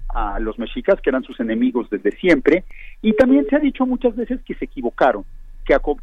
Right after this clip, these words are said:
apoyaron a los españoles sin saber cuáles serían las consecuencias de sus actos. Eso, ese juicio es más difícil de hacer y no tendríamos tiempo,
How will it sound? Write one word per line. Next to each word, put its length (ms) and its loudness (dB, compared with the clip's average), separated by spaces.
apoyaron 720 0
a 80 -2
los 200 -6
españoles 480 -6
sin 100 -10
saber 320 0
cuáles 280 0
serían 340 0
las 200 -4
consecuencias 840 0
de 140 2
sus 180 -10
actos. 320 2
Eso, 580 2
ese 360 -4
juicio 500 -2
es 160 -6
más 140 -8
difícil 280 -16
de 80 0
hacer 260 0
y 200 -4
no 120 -4
tendríamos 440 -2
tiempo, 340 0